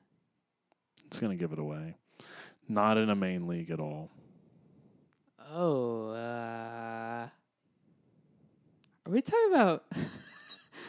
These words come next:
Speaker 2: It's not like Oscar, right? Is it really?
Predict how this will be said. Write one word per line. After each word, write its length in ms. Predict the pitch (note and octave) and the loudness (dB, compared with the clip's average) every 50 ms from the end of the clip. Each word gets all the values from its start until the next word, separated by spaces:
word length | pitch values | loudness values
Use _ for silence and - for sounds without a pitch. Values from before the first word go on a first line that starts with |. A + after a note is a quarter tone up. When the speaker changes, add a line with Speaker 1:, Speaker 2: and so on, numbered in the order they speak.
| - C4+ C4 - _ _ _ _ - | -12 -12 -14 -14 _ _ _ _ -6
Speaker 2:
It's 160 | G#3 - - | -6 0 4
not 180 | D#4 F4 D4+ F3 | 6 6 6 6
like 140 | C3+ A#2 - - - | 4 2 -2 -2 4
Oscar, 540 | B2 C#3 E3+ E3+ - - D3 C3+ C3 B2+ B2 | 6 6 6 6 4 2 0 0 0 0 -2
right? 360 | B2+ C3 C3 C3+ C#3+ D#3 E3 - _ _ _ _ _ _ _ _ _ _ - | -2 -2 -2 0 0 -2 -2 -4 _ _ _ _ _ _ _ _ _ _ 12
Is 180 | F#3+ A#3 G#3+ | 12 12 12
it 140 | E4+ E4+ B3 | 12 12 12
really? 500 | F#3 F#3 F#3+ G#3 A#3+ C#4 D4 D#4 D#4 E4 | 12 12 12 12 12 12 12 12 12 8